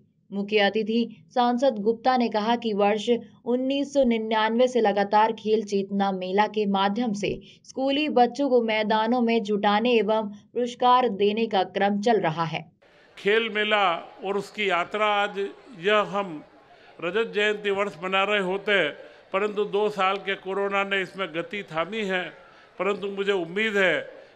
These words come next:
Speaker 2: कि इस पच्चीस सालों के सफ़र में रतलाम और इस क्षेत्र के अंचल से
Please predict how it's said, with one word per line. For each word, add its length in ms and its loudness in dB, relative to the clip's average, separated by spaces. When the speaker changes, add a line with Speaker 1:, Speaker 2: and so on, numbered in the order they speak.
Speaker 2:
कि 60 -6
इस 100 -2
पच्चीस 480 -8
सालों 300 -2
के 160 -6
सफ़र 400 -4
में 340 -2
रतलाम 480 0
और 140 -2
इस 80 -4
क्षेत्र 400 -4
के 140 -6
अंचल 400 -4
से 320 -2